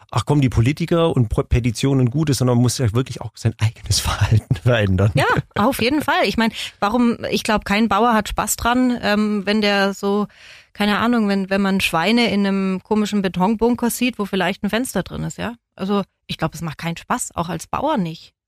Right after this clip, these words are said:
Speaker 2: Also, und dann sind die, du wirst geboren, bist da drin und wartest auf deinen Schlachttag.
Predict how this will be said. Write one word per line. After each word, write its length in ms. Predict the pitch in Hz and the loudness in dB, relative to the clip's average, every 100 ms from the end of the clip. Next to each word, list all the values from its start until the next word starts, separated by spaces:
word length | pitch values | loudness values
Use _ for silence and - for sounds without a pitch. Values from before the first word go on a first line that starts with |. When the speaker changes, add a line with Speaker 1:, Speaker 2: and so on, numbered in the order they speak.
| _ - 139 - | _ -20 -20 -8
Speaker 2:
Also, 280 | 180 202 185 - - - | -4 -2 -2 -6 -18 -6
und 140 | 202 | 0
dann 500 | 202 202 202 170 - - | 2 0 -2 -8 -14 -10
sind 160 | 214 | -2
die, 120 | 233 208 - - _ - | -2 -2 -10 -20 _ -4
du 100 | 208 | 0
wirst 180 | 240 - | 0 0
geboren, 600 | 185 202 226 311 330 254 - | 2 4 4 4 0 -6 -6
bist 200 | 254 - | -4 -2
da 100 | 208 | -2
drin 320 | - 220 320 - _ _ _ _ _ _ | 0 0 0 -4 _ _ _ _ _ _
und 160 | 247 220 | -2 0
wartest 320 | 220 240 - | 0 0 0
auf 100 | - | 0
deinen 160 | 226 226 | -2 -2
Schlachttag. 640 | 226 254 - 151 - | -4 -4 -4 -4 -4